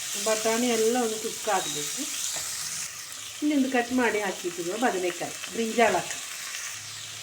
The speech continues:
ಚೆನ್ನಾಗಿ ಎಲ್ಲ ಮಿಕ್ಸ್ ಹಾಕೋಣ. ಇದೆಲ್ಲ ಚೆನ್ನಾಗಿ ಕುಕ್ ಹಾಕ್ಬೇಕು. ಈಗ ಇದೆಲ್ಲ ರೆಡಿಯಾಗಿದ್ದು, ಬಟಾಣಿ, ಬದನೆಕಾಯಿ ಎಲ್ಲ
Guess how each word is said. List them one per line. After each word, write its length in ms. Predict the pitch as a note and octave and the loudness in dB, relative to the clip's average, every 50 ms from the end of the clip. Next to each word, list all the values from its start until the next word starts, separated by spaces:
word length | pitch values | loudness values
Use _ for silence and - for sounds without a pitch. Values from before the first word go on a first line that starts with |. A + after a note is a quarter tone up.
| - - - - - - - - - - - - - - - - - - | -10 -10 -10 -10 -10 -10 -10 -10 -10 -10 -10 -10 -10 -10 -12 -12 -8 -6
ಚೆನ್ನಾಗಿ 380 | G3 E3 F3+ F#3 F3+ F3 F#3+ F#3 | -4 -4 -2 -2 -2 -2 0 0
ಎಲ್ಲ 100 | F3 F3 F3 F3 E3+ | 2 2 2 0 -2
ಮಿಕ್ಸ್ 260 | E3 D#3 - - - G3+ | -4 -4 -6 -4 -4 -2
ಹಾಕೋಣ. 260 | G3 F#3+ - G#3 A3 A#3 C4+ D4 - - - - - - - - - - - - - - - - - - - - - - - - - - - - - - - - - - - - - - - - - | -2 -2 -4 -2 -2 0 0 -2 -4 -8 -8 -8 -8 -8 -8 -8 -8 -8 -8 -8 -8 -8 -10 -10 -10 -10 -10 -10 -10 -10 -10 -10 -10 -10 -10 -8 -8 -8 -8 -8 -8 -10 -10 -10 -10 -10 -10 -10 -4
ಇದೆಲ್ಲ 260 | - A3 G#3 G3 G3+ G#3 A3 - | 0 0 0 2 0 0 0 0
ಚೆನ್ನಾಗಿ 500 | A3+ F#3 F3+ G3 G3+ G#3+ G3 F3+ F3 F#3+ B3 C4 | 2 2 2 0 0 0 0 2 2 0 2 2
ಕುಕ್ 220 | C4 A3 - - G3+ | 0 0 0 0 0
ಹಾಕ್ಬೇಕು. 500 | F#3 F3+ - - D#3+ D#3+ D3 - - G#3 C4 D4+ D4+ - - - - - - - - - - - - - - - - - - - - - - - - - - - - - - - A3 G#3 | 0 0 -2 -6 -6 -6 -6 -6 -4 -2 -2 -2 -4 -6 -10 -12 -12 -12 -12 -12 -14 -14 -14 -14 -14 -14 -14 -14 -14 -14 -14 -14 -14 -14 -14 -12 -12 -12 -10 -10 -12 -12 -8 -4 -2 0
ಈಗ 120 | A3 G3+ B3 C#4 B3+ | 2 2 4 4 6
ಇದೆಲ್ಲ 440 | G3+ A3 A3 G#3 F#3+ F#3+ G3 G3 G#3+ A3+ A3 G3 | 8 8 8 8 6 4 4 6 6 6 6 4
ರೆಡಿಯಾಗಿದ್ದು, 600 | F3+ D#3+ D#3 F3+ F#3+ F#3+ F#3 F3 F3 E3+ E3+ G#3 B3+ C#4+ C4+ G#3+ F3 | 4 2 4 4 4 4 4 2 0 2 4 4 4 4 2 2 0
ಬಟಾಣಿ, 480 | F3+ F3+ - - E3+ E3+ E3+ E3+ F3 F3+ F3+ E3+ F3+ | -2 -2 -2 -2 -2 0 0 2 2 2 2 2 0
ಬದನೆಕಾಯಿ 580 | E3+ F3 F3 F#3 F#3 F#3 - G#3+ G3+ G3+ G#3 G#3 G3 | 0 0 -2 -2 -2 0 2 2 4 4 4 4 4
ಎಲ್ಲ 280 | G3 G3+ G#3+ A3+ A#3 | 2 2 2 2 4